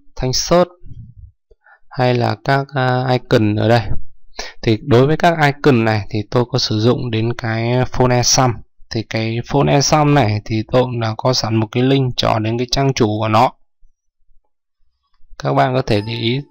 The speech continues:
tôi dòng này. Thì đối với cái phone e sum thì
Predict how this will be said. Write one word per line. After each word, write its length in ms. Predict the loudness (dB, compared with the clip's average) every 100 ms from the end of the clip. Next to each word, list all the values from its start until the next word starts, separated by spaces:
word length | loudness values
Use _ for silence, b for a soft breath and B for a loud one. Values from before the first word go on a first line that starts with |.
| 0
tôi 480 | 2 4 4 2 0
dòng 240 | 0 2
này. 200 | 2 0 -6 -14 -20 -20 _ _ _ _ _ _ _ _ _ _ _ _ -20 -20 _ _ _ _ _ _ -20 -20 _ _ _ _ -20 B B B B -2
Thì 260 | 2 4 4
đối 160 | 4
với 120 | 2
cái 80 | 2
phone 260 | 2 4 4
e 100 | 4
sum 280 | 2 2
thì 100 | 0